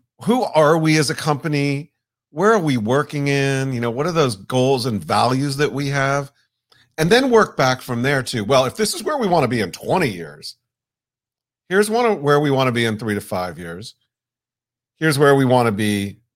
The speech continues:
this year. Here's what we wanna do this year. And here's what we wanna do this quarter. And so a lot of people plan, like, "Here's what I want. I need to raise more money. I need to have twenty million customers or dollars in revenue," or whatever. It's like,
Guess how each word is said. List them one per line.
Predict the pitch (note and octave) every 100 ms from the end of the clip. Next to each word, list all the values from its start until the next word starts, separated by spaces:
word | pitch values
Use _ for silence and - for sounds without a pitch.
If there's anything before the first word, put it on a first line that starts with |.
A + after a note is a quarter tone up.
| _ _ _ _ G#2+
this | C3 C3
year. | G#2+ F#2+
Here's | G#2
what | B2+ G#2+
we |
wanna | A#2 F#2+
do | A2
this | A2+ A#2 G#2
year. | F2+
And | F2 F#2+
here's | A2+ C3+
what | G#2+
we |
wanna | A2 G#2+
do | F#2+ G2
this | F#2+ -
quarter. | - G#2+ F#2 - _ _ _ - - -
And | D#3
so | - E3+ C#3+ - _ _ _ -
a | E3
lot | F3+ A#3+
of |
people | B3 G#3 F3
plan, | - E3+ D3 C#3+
like, | C3 A2 -
"Here's | E3+ E3
what | F#3
I |
want. | F#3 E3+
I |
need | F3 F3
to |
raise | E3+ F#3 D#3+
more | F3
money. | F#3 G#3 F3+
I | D3
need | D#3 D#3+
to |
have | E3 E3 C#3+
twenty | - F#3+ F#3+
million | F#3 F3+ F3 D#3+
customers | E3+ D#3+ - D3+ C#3 B2+ A2+
or | B2+
dollars | B2+ C#3+ D3 D3+ C#3
in |
revenue," | D3+ D3 C#3
or | B2+
whatever. | C#3+ D3+ B2
It's | G#2
like, | C#3+